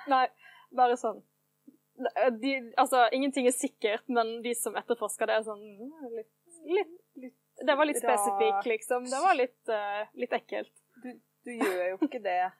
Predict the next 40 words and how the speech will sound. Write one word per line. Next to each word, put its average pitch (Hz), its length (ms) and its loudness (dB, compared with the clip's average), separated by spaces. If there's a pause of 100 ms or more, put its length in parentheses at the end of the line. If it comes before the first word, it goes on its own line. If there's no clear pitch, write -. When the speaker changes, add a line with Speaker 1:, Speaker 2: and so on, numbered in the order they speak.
Speaker 2:
eh, 202 240 -8
sånn 185 320 -12 (640)
uten 190 360 -20
videre. 185 340 -14 (120)
Speaker 1:
Nei. 277 340 -2 (460)
Nei, 320 180 8
for 311 120 2
det 277 80 6
var 269 140 6
det 269 140 6
de 240 100 0
mente, 226 300 -2
at - 80 -4
det 220 80 2
er 233 80 -4
sånn, 208 240 -8
det 214 180 -8
vil, 214 200 -4 (160)
altså, 196 340 -4 (840)
det 262 180 2
var 247 120 6
litt, 208 200 -6 (160)
eh, - 220 -6
rart. - 260 -4
Det, 214 220 -2
det, 220 240 -2
det 220 140 -6
snakker, - 380 -10 (120)
altså, 208 220 -6
kanskje 208 240 -10
vi - 60 -16
skal 196 140 -8
lese - 200 -8
litt - 180 -8
mellom - 280 -14
linjene 202 380 -12
her. 202 160 -8 (800)
Eh, 220 400 2
men 208 160 -4
ja, 262 80 4